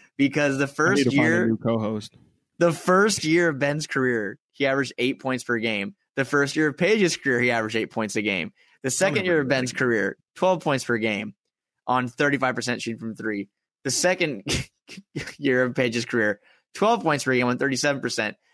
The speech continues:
Speaker 1: The trajectory seemed like they were gonna align. And then in year three, Peja went off and became Peja, twenty points per game, all-star talent. Ben McLemore came back to seven points a game, and then he was off the team completely the next year. Um, but
Speaker 2: Well,
Speaker 1: I tried
Speaker 2: the problem
Speaker 1: talking
Speaker 2: with Ben
Speaker 1: myself into it.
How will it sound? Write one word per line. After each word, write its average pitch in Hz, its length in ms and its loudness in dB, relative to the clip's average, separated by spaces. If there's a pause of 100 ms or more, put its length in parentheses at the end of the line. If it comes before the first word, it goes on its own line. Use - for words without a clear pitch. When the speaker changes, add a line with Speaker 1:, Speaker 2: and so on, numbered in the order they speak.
(220)
Speaker 1:
The 165 80 2
trajectory 196 640 0
seemed 185 160 0
like 170 140 0
they 151 100 2
were 143 120 4
gonna 135 160 2
align. 110 680 0 (200)
And 120 180 0
then 117 260 0
in 120 140 -2
year 131 200 2
three, 120 460 2
Peja 120 440 -2
went 113 160 0
off 113 200 0
and 107 240 -8
became 113 400 -4
Peja, 113 360 0
twenty 104 260 -2
points 107 240 -6
per 107 140 -4
game, 101 400 -2 (240)
all-star 110 420 0
talent. 104 360 -2
Ben 117 160 -2
McLemore 101 500 -4
came 104 160 -6
back 98 220 -2
to 101 60 -10
seven 101 300 -2
points 101 260 -4
a 104 40 -4
game, 98 180 -2
and 95 80 -4
then 92 80 -2
he 90 60 -2
was 98 120 -2
off 92 180 0
the 98 60 -12
team 95 200 -4
completely 95 440 0
the 98 100 -2
next 104 300 -2
year. 98 180 -4 (600)
Um, 104 480 0 (680)
but 175 60 2
Speaker 2:
Well, 147 80 4
Speaker 1:
I 147 40 2
tried 185 140 2
Speaker 2:
the 160 40 2
problem - 0 -
Speaker 1:
talking 165 240 2
Speaker 2:
with 160 80 2
Ben - 20 -2
Speaker 1:
myself 147 200 0
into 117 200 0
it. - 140 -6